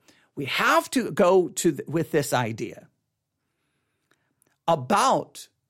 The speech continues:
when, now, this, now again, if you have children, set 'em aside, but we gotta talk about this because there's this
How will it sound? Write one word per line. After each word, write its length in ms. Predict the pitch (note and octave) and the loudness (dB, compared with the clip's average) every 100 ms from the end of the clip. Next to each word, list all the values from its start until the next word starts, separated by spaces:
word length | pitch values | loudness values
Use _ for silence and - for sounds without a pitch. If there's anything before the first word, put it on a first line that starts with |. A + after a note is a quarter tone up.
| _ _ _ - | _ _ _ -16
when, 760 | D3 B2+ G#3+ B3 C#3 A3 D4+ - _ _ _ _ _ _ _ _ _ - | -6 0 2 2 2 2 0 -4 _ _ _ _ _ _ _ _ _ -18
now, 120 | E2 | -14
this, 400 | - A2 B2 - | -10 -6 -6 -6
now 140 | A#2+ A2+ | -6 -6
again, 240 | C3 A#2+ | -4 -4
if 80 | A#2+ | -4
you 80 | B2 | -6
have 100 | C#3 | -4
children, 540 | - G3+ C#3 B2 D3+ - | 0 0 0 -4 -6 -10
set 220 | - - | -10 -4
'em 80 | D#3 | -4
aside, 480 | E3 G3 B2 - - _ _ _ | 0 0 -2 -6 -16 _ _ _
but 80 | B2 | -6
we 80 | B2+ | -4
gotta 260 | G#3+ D4 | 0 0
talk 280 | C4+ F#3 A#3+ | 0 -2 0
about 280 | - B2 D3 | 0 -2 -4
this 240 | - - | -14 -12
because 300 | - C3 D3+ | -8 -4 -2
there's 160 | E3+ F3+ | -2 -4
this 160 | F#3 | -6